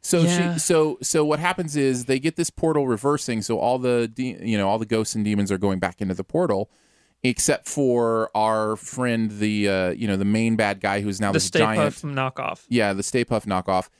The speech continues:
Speaker 1: He won't fit through it, um, or is having trouble going through it, and so, uh, I think they figure out a way to. How do they drag him back? Oh, the
Speaker 2: They shoot
Speaker 1: nuclear.
Speaker 2: they shoot him in the groin,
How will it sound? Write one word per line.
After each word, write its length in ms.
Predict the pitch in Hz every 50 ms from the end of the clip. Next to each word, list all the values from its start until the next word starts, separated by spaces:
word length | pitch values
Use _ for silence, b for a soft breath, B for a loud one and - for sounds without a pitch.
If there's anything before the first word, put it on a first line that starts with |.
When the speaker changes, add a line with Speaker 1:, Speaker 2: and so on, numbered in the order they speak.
| _ -
Speaker 1:
He 120 | - 143
won't 220 | 147 147 147 - -
fit 200 | - 139 - -
through 320 | - - 147 180 202 170
it, 300 | 120 110 110 - - - _ _ _ _ _ _ _ _ -
um, 480 | 113 113 110 107 107 104 104 104 107 -
or 140 | - 120 113
is 80 | 104 -
having 200 | 123 123 120 101
trouble 280 | - 139 139 135 139
going 260 | 120 117 110 107 104
through 240 | - - 104 98 95
it, 160 | 95 101 95 -
and 160 | 120 110 107 98
so, 540 | - 123 113 110 107 107 104 104 104 101 _ _ _ _ _ _ _ _ _ _ -
uh, 360 | 110 107 104 101 104 101 98 - -
I 100 | - 110
think 240 | - - 165 160 -
they 80 | 151 127
figure 280 | - - 143 131 135
out 140 | 131 127 123
a 60 | 120
way 200 | 117 123 123 127
to. 440 | 123 120 117 113 110 110 110 110 110 - _ _ _ _ _ _
How 120 | - 127 143
do 80 | 165
they 100 | 175 175
drag 220 | 170 180 170 175 185
him 100 | 190 180
back? 80 | 180 -
Oh, 100 | 160 175
the 100 | 156 143
Speaker 2:
They 120 | 139 156 165
shoot 160 | - - - -
Speaker 1:
nuclear. 240 | 117 107 95 92 - _ -
Speaker 2:
they 140 | 165 156 151
shoot 320 | 147 - - 208 202 190 156
him 280 | 147 143 139 139 139 -
in 340 | 156 147 143 143 139 135
the 100 | 131 131
groin, 640 | 135 131 139 143 143 143 135 135 131 131 127 131